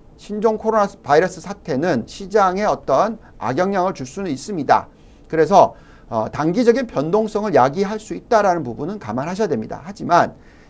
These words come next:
이것이 장기화될지 하는 부분에 있어서는 항상 이 생각, 정부 정책 부양 이 부분을 확실히 생각하셔야 된다는 말씀 드리겠습니다. 자, 지금부터는 종목 세 개를 들여다보겠습니다.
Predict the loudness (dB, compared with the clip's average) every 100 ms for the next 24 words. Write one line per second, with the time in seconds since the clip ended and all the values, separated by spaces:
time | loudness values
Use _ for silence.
0 | -6 0 0 0 -4 -6 -18 -20 -8 -4
1 | -2 6 6 6 4 0 -8 -8 -6 -6
2 | -4 -4 -4 -6 -10 -8 -6 -4 -8 -14
3 | -20 -20 -10 -4 0 0 -2 -14 -10 -6
4 | -6 -6 -2 -2 -2 -20 -20 -20 -20 -20
5 | -6 -2 0 0 0 0 -4 -6 -10 -6
6 | 0 0 0 -8 -20 _ -14 -6 -6 -4
7 | -2 2 4 4 2 -10 -14 -10 -8 -6
8 | -8 -10 -10 -8 -8 -8 -10 -12 -18 -18
9 | -14 -14 -14 -20 -20 -20 -20 _ _ -20
10 | -20 -20 _ _ _ -20 2 2 2 -6
11 | -2 2 2 2 -2 2 2 2 -2 -6
12 | -2 0 2 2 2 0 2 4 2 2
13 | 2 2 0 -4 -4 -6 -2 -4